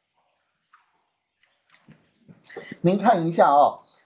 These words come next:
在这个资料，我们现在等于说只是很单纯叫出这个资料。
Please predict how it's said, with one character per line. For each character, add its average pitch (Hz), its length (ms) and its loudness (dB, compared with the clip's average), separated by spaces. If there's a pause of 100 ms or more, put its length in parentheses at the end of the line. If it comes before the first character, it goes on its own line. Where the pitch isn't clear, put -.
在 254 180 0
这 - 220 -8
个 151 140 2
资 - 320 -4
料， 202 360 0
我 147 80 -4
们 175 140 -4
现 233 160 0
在 202 200 -4 (180)
等 143 160 0
于 180 40 -4
说 233 140 0
只 180 200 -4
是 180 80 4
很 - 200 -4
单 190 220 2
纯 147 200 -8
叫 165 200 2
出 156 180 -8
这 180 120 -4
个 120 120 2
资 - 200 -8
料。 127 340 2